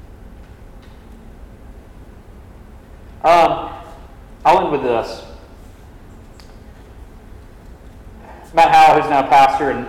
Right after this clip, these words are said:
in Memphis, Tennessee, um, he tells a story about a guy named Brian Chappell, okay, who used to be a seminary, or president of a seminary.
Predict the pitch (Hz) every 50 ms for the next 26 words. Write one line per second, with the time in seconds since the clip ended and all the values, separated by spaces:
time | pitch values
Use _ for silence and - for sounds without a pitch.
0 | - 135 127 131 131 - 131 113 - - 127 123 - 135 120 120 120 117 113 113
1 | - - 120 120 113 110 104 104 104 104 101 101 - - - - - - - -
2 | - - - - - - - - - - - - 180 175 214 208 208 - - -
3 | 185 185 180 170 165 160 156 156 160 156 160 156 156 151 147 143 143 - - 147
4 | 139 139 135 - - 135 127 131 131 156 165 170 - - - - - - 139 139
5 | 139 139 139 131 127 123 - - - - - - - - - - 151 170 165 -
6 | - 160 151 139 143 147 151 151 147 147 143 143 139 - 139 127 123 123 123 -
7 | 135 - - 147 139 143 139 127 123 - - 139 131 123 127 123 123 123 123 120
8 | 117 120